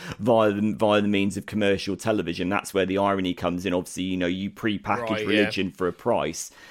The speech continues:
Speaker 1: And I think the score appears to get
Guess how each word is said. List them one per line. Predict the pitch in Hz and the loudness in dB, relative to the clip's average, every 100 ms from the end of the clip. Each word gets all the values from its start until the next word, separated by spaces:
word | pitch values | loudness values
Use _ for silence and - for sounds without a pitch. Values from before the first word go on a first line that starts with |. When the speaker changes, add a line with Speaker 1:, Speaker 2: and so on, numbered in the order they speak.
| - - - - | -20 -20 -8 -2
Speaker 1:
And | 98 98 101 104 104 101 - 113 104 - - | 0 0 0 0 0 -2 -8 -10 -10 -10 -4
I | 98 | -4
think | - 143 | 0 -2
the | 117 | -2
score | - - 139 123 117 - | -8 2 6 6 6 2
appears | - - 131 113 - | -4 0 4 4 0
to | |
get | 104 123 - | -2 0 0